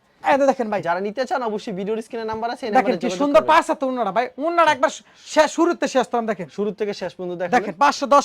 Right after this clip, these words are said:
Speaker 1: টাকার
Speaker 2: মাত্র
Speaker 1: কাপড়,
Speaker 2: পাঁচশো দশ
Speaker 1: পাঁচশো টাকা।
Speaker 2: টাকা।
Speaker 1: এ দেয়, এটা পাঁচশো টাকা দিয়ে দিলাম ভাই।
Speaker 2: এটাও পাঁচশো টাকায় দিয়ে
Speaker 1: হ্যাঁ,
Speaker 2: দিচ্ছেন।
Speaker 1: এগুলো পাঁচশো টাকায় দিয়ে দিতেছি।
Speaker 2: আচ্ছা।
Speaker 1: সব পাঁচশো টাকায় দিয়ে দিলাম, just
Speaker 2: দেখেন, কত সুন্দর সুন্দর কালেকশন কিন্তু ভিউয়ার্স।
Speaker 1: দেখেন।
Speaker 2: আচ্ছা, প্রাইস কত রাখছেন এটা?
Speaker 1: এগুলা পাঁচশো টাকায় দিয়ে দিছি
Speaker 2: মাত্র
Speaker 1: ভাই।
Speaker 2: পাঁচশো টাকায় দিয়ে দিচ্ছেন।
Speaker 1: পাঁচশো দশ টাকা কইছিলাম,
Speaker 2: এটা
Speaker 1: দিয়ে এলাম
Speaker 2: হচ্ছে
Speaker 1: মানে?
Speaker 2: আলাদা কাপড়টা?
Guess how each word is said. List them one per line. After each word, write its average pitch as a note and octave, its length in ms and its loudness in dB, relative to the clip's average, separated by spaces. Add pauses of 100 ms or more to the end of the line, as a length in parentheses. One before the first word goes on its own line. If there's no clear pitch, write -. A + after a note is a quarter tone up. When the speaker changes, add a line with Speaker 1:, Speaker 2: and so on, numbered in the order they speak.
(120)
Speaker 1:
টাকার D4 180 2
Speaker 2:
মাত্র C#4 120 -2
Speaker 1:
কাপড়, C#4+ 240 0
Speaker 2:
পাঁচশো B3 140 2
দশ F#3 40 -4
Speaker 1:
পাঁচশো - 100 -2
টাকা। F3 160 -4
Speaker 2:
টাকা। - 440 -6
Speaker 1:
এ C#4+ 100 6
দেয়, D#4+ 120 4
এটা D4 180 6
পাঁচশো C#4+ 260 2
টাকা B3 160 2
দিয়ে A3+ 140 2
দিলাম F#3 200 -8
ভাই। A#3 100 -2 (200)
Speaker 2:
এটাও A3+ 200 -2
পাঁচশো A#3+ 220 -2
টাকায় G#3 160 -2
দিয়ে F#3 100 -2
Speaker 1:
হ্যাঁ, A3 100 4
Speaker 2:
দিচ্ছেন। A3+ 100 2
Speaker 1:
এগুলো C#4 180 4
পাঁচশো D4+ 280 4
টাকায় A#3+ 180 2
দিয়ে A3+ 120 -2
দিতেছি। F3 220 -8 (220)
Speaker 2:
আচ্ছা। B2 160 -10
Speaker 1:
সব F4 120 8 (100)
পাঁচশো D#4 260 4
টাকায় A3+ 180 -2
দিয়ে G3+ 120 -4
দিলাম, F3 120 -8
just A3+ 100 0
Speaker 2:
দেখেন, D#3 160 -8 (140)
কত G#3 120 -8 (140)
সুন্দর A#3 280 -6
সুন্দর G#3+ 260 -8
কালেকশন G3 280 -4 (100)
কিন্তু F#3 240 -8
ভিউয়ার্স। F#3 220 -4 (220)
Speaker 1:
দেখেন। G3 200 -6 (340)
Speaker 2:
আচ্ছা, C#3+ 240 -12
প্রাইস A#3 280 -2
কত B3 160 -4
রাখছেন C#4+ 240 -6
এটা? C4 140 -6
Speaker 1:
এগুলা D4+ 160 4 (100)
পাঁচশো D#4 280 4
টাকায় B3 180 2
দিয়ে A#3 100 0
দিছি F3 80 -4
Speaker 2:
মাত্র F#3+ 140 -6
Speaker 1:
ভাই। A#3+ 100 -6
Speaker 2:
পাঁচশো - 220 -6
টাকায় G3+ 160 -4
দিয়ে F3 100 -4
দিচ্ছেন। E3 120 0
Speaker 1:
পাঁচশো C#4 220 0 (100)
দশ C#4 180 2
টাকা D4 160 2
কইছিলাম, C4 240 0
Speaker 2:
এটা B3+ 80 -2
Speaker 1:
দিয়ে D4+ 120 4
এলাম D4 100 0
Speaker 2:
হচ্ছে D#4 100 2
Speaker 1:
মানে? E4+ 40 4
Speaker 2:
আলাদা G3 120 0
কাপড়টা? G3+ 240 -8